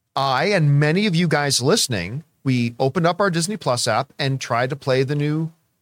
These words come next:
episode, right? All of us only to be met with this screen saying, "Sorry, error." I'm like, "What? Sorry, error."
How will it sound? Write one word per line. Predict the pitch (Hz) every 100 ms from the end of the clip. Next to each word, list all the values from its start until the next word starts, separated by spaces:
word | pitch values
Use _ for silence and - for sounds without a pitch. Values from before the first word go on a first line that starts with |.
| _
episode, | 247 302 - 107 87
right? | 107 151 240 _ _ _ _ _ _ _ _ _ -
All | 196 302
of | 147
us | 139 -
only | 190 226 254
to | 185 180
be | 165
met | 165
with | - 165
this | 147
screen | - 190 208
saying, | 175 151 131
"Sorry, | - 196 175 143 139
error." | 156 120 78 - _ _ _ _ _ _ _ _
I'm | - 113
like, | 85
"What? | 113 156 - _
Sorry, | - - 196 151 -
error." | 160 151